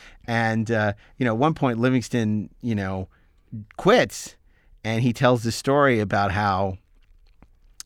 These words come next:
he's brought back to Paramount and locked in Jeffrey Katzenberg's office, and he says, you know, he won't let him le-, gets him drunk, you know, and, and, and then Jeffrey comes in and says, you know, "I won't let you leave until you,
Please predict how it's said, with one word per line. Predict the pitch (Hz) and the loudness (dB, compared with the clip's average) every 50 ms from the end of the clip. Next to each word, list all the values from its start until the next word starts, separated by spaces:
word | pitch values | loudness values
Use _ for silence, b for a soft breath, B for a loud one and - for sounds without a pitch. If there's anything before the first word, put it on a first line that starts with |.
| _ | _
he's | - 117 110 92 | -6 -6 -6 -4
brought | - - 117 113 110 - | -2 0 0 0 0 0
back | - 107 101 104 104 - - | 0 0 0 0 -2 -4 -10
to | - | -12
Paramount | - - 113 107 104 104 104 101 101 - - B B B B B | -8 -4 -2 -2 0 0 0 -2 -4 -6 -8 B B B B B
and | - 123 120 113 117 | 0 2 2 2 4
locked | 110 120 117 123 - - - | 4 4 4 4 2 0 -2
in | 123 117 110 107 107 - B B B | -2 0 0 0 -2 -4 B B B
Jeffrey | B 131 123 - - 120 | B 2 2 2 2 -2
Katzenberg's | 101 - - 113 113 - - 117 104 113 107 98 110 | 0 2 2 2 2 2 -2 -2 0 0 -2 0 2
office, | 107 110 123 117 - 113 104 95 | 2 4 4 2 0 -2 -8 -8
and | - 104 104 | -8 -6 -6
he | 107 107 | -4 -4
says, | 92 101 95 92 | -4 -4 -6 -6
you | 95 113 | -6 -6
know, | 104 98 | -4 -2
he | 113 113 | -2 -2
won't | 104 110 117 110 - | -2 -2 -2 -2 -2
let | 113 113 113 | -2 -2 0
him | 101 113 104 101 104 | 0 0 -2 -2 -2
le-, | 107 113 | -4 -4
gets | 110 - 131 123 - | -2 0 0 0 0
him | 120 101 | 0 2
drunk, | - 135 131 127 110 - B B B B B B | 4 4 4 4 2 -2 B B B B B B
you | B 123 | B -2
know, | 113 110 | -2 -2
and, | - - 113 110 | -2 -2 -4 -4
and, | 104 107 107 107 | -2 -2 -4 -2
and | 107 113 110 110 | -2 0 0 0
then | 110 107 | 0 0
Jeffrey | 101 123 113 110 127 123 | 2 2 2 2 2 0
comes | - - 117 113 104 110 | 0 0 0 0 0 0
in | 107 104 104 101 - B B B B | 2 2 0 0 -2 B B B B
and | - 107 101 | -4 -4 -2
says, | - 113 107 87 | -4 -6 -8 -6
you | - 110 | -6 -4
know, | 98 | -2
"I | 110 | -2
won't | 113 113 117 92 | -2 -2 -2 -4
let | 113 110 | -4 -4
you | 107 110 110 | -4 -2 0
leave | 110 117 123 120 120 117 101 | 2 4 6 6 6 4 2
until | 104 104 87 - - 110 107 | 2 -2 -2 0 0 2 2
you, | 104 101 101 98 98 95 - | 2 0 0 -2 -2 -4 -6